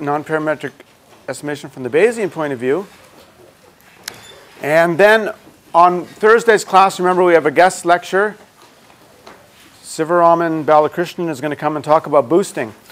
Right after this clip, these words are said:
And he's gonna talk about it, again, from a very different point of view than the way it's covered in my notes.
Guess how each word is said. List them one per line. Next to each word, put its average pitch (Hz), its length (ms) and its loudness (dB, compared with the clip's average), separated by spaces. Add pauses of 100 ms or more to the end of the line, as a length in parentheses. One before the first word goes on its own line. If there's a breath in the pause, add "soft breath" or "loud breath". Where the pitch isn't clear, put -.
(240 loud breath)
And 156 360 -4
he's 143 260 -12
gonna 214 180 -4
talk 214 300 2
about 208 260 4
it, 170 120 0
again, 170 260 -2
from 175 140 -10
a 156 60 -2
very 190 240 2
different 208 280 -6
point 202 200 0
of 170 60 0
view 175 200 4
than 165 200 0
the 160 80 -2
way 160 360 4 (180)
it's 143 160 -10
covered 170 320 2
in 151 320 -2
my 139 220 -2
notes. - 560 -4